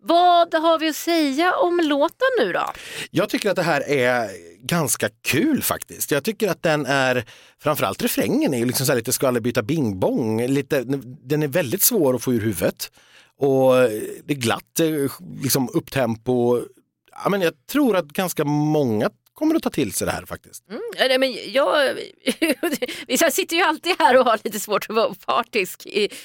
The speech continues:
Speaker 1: med
Speaker 2: Mm.
Speaker 1: något bidrag. Men, eh, jag tycker faktiskt att den här är precis så glad, pop, härlig som man behöver.
Speaker 2: Mm.
Speaker 1: Speciellt i den här deltävlingen som saknar lite glad pop.
Speaker 2: Ja, och,
Speaker 1: Så,
Speaker 2: och,
Speaker 1: så
Speaker 2: och
Speaker 1: tänker jag att det här kommer nog sticka ut, och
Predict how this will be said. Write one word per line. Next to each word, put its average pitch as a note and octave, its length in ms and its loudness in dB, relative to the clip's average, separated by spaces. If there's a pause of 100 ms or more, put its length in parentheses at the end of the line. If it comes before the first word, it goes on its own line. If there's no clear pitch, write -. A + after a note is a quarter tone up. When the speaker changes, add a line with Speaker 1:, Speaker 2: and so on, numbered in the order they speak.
Speaker 1:
med - 120 2
Speaker 2:
Mm. E3+ 160 4
Speaker 1:
något F3 100 0
bidrag. F#3 340 0 (240)
Men, A3 220 -2
eh, G#3+ 200 0
jag B3+ 320 0
tycker B3 380 -2
faktiskt F#3+ 420 -4
att E3 120 -6
den F3+ 160 -2
här D#3+ 360 0
är B2+ 500 -2 (380)
precis E4+ 300 0
så A3+ 100 0
glad, G#3+ 520 0
pop, - 240 -2
härlig A#3+ 680 -2 (220)
som G#3+ 220 0
man G#3+ 200 0
behöver. C4+ 800 -4 (120)
Speaker 2:
Mm. D3 180 0
Speaker 1:
Speciellt C4+ 360 0
i E4 40 -2
den F#4 100 0
här F4 120 2
deltävlingen D4 760 0
som C4 200 -2
saknar F#4 680 2
lite E4 240 0 (600)
glad B3 280 0
pop. - 180 -12 (500)
Speaker 2:
Ja, F#3+ 160 2
och, A3 60 4
Speaker 1:
Så, A3+ 240 6
Speaker 2:
och, - 140 0
Speaker 1:
så G3+ 160 4
Speaker 2:
och - 60 -2
Speaker 1:
tänker B3 280 2
jag A3 100 4
att G3+ 100 -2
det G#3 80 0
här B3 160 -2
kommer C5 280 2
nog E4 100 2
sticka B3 400 -2
ut, G3 300 0
och - 240 0